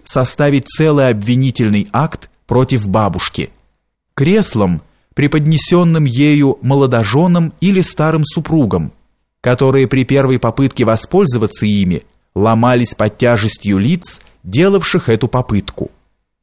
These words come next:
Но бабушка сочла бы мелочностью слишком внимательно исследовать прочность деревянной мебели – на которой ещё можно было различить цветочек, улыбку,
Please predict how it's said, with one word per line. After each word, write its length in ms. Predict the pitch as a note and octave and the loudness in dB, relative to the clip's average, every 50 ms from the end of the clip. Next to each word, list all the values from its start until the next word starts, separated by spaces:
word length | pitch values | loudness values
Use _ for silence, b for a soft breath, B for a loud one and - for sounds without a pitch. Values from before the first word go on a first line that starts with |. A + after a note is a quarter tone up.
| _ _ _ _ _ _ _ _ _ _ _ _ | _ _ _ _ _ _ _ _ _ _ _ _
Но 200 | - C3+ D3 D#3 | -2 0 2 2
бабушка 840 | C#3+ C3+ D3+ D#3+ E3 D3 C#3+ C#3+ - - - C#3+ C#3 C#3 C3+ B2+ - - - | 2 2 2 2 2 2 0 -2 -2 -2 -2 0 2 2 2 0 -2 -6 -8
сочла 520 | - - C#3 C3 C3 - - B2+ C3+ C#3+ C3 | -4 -2 -2 -2 -2 -2 -2 0 0 2 2
бы 120 | C#3 C3+ | 2 2
мелочностью 880 | C3 C3+ D3 D#3+ D#3+ C#3+ B2+ A2 - - A#2+ A#2+ A2 - - - A#2 G#2+ | 2 2 2 2 2 2 2 0 0 -2 -2 -2 -4 -4 -4 -4 -4 -4
слишком 520 | - - B2 D3 C#3+ - - C3+ B2 A#2 | -2 -2 0 0 0 0 -2 -2 -2 0
внимательно 680 | A2 A#2+ A#2+ A#2+ C3 C3+ C3+ - C3 A#2 A#2 A#2+ A#2 | 0 0 2 2 2 2 0 0 0 0 0 2 0
исследовать 720 | A2+ - - - A2 G#2+ B2 B2+ A2+ A#2+ A2+ A#2 G#2 - - _ _ _ | 0 -2 -2 -2 0 0 2 2 2 2 0 0 -2 -4 -10 _ _ _
прочность 600 | - A#2 C3+ D3 D#3 C#3 - - - A#2 G#2+ F#2 F#2+ | -2 0 2 2 2 2 0 -2 -2 -2 -2 -2 0
деревянной 580 | A#2 A2+ A#2 A2 B2 A#2+ A#2 A2 A2 A2 G#2+ | 0 0 2 2 2 2 2 2 2 2 2
мебели – 540 | G#2+ B2 - A#2+ - G#2+ G2+ F#2 E2+ - - _ _ _ - | 2 2 0 0 0 0 0 0 0 -2 -6 _ _ _ -4
на 140 | F#2 A2 G#2+ | -2 -2 0
которой 380 | A#2 A2+ G#2+ B2 B2 A#2+ A#2+ | 0 0 2 2 2 2 2
ещё 280 | A#2 A2 - - B2+ A#2 | 0 -2 -2 -2 0 0
можно 400 | A#2 B2 C3 C3+ A2+ A2 A#2+ A#2 | 2 2 2 0 0 0 0 0
было 240 | A2 B2 A#2+ A#2 A2+ | 2 2 2 2 2
различить 540 | A#2 G#2 G#2+ A2 A2+ - - - A2 - - | 0 0 0 -2 -2 -2 -2 -4 -4 -4 -6
цветочек, 720 | - G2+ G#2 G2 - D3 E3 F3+ - - - F2 - - _ _ _ _ | -6 -4 -4 -2 0 0 0 0 0 -4 -6 -8 -10 -14 _ _ _ _
улыбку, 720 | - A#2+ A#2+ A#2 A#2 C#3 E3+ E3 E3+ - - - F2 - | -2 0 2 2 4 2 2 0 -2 -4 -6 -4 -6 -6